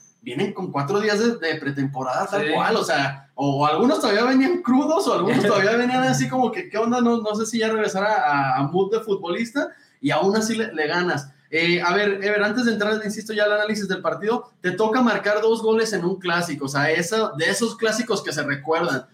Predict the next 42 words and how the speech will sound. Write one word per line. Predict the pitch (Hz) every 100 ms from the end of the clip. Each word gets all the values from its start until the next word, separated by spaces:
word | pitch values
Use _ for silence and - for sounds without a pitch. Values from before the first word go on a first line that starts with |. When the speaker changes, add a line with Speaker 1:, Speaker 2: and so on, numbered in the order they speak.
| _ -
Speaker 1:
Si, | - 151 151
si | 160
en | 165
al-, | 165 165 175
si | -
en | 175
algo | 208 226 262
te | 240
puedes | 196 214
quedar | 208 196
en | 214
la, |
con | 214
la | 170
afición | 156 147 180
de, | 208 196
de | 170
un | 180 196
club, | 214 254 277
es | 165 202 - _ _ -
cuando, | 156 151 156
en | 160
el | 147
corazón | 151 147 202
de |
la | 220
afición | - 147 185
de |
un | 196
club | 208 208
es |
cuando | 202 196 165
metes | 170 175 196 196
goles | - 190 202
en | 196
los | 151
partidos | 147 139 165 185
importantes, | 185 139 135 - 165 147 139
cuando | 139 151
hay |
momentos | 175 185 185 190 170
claves. | 175 170 165 135 -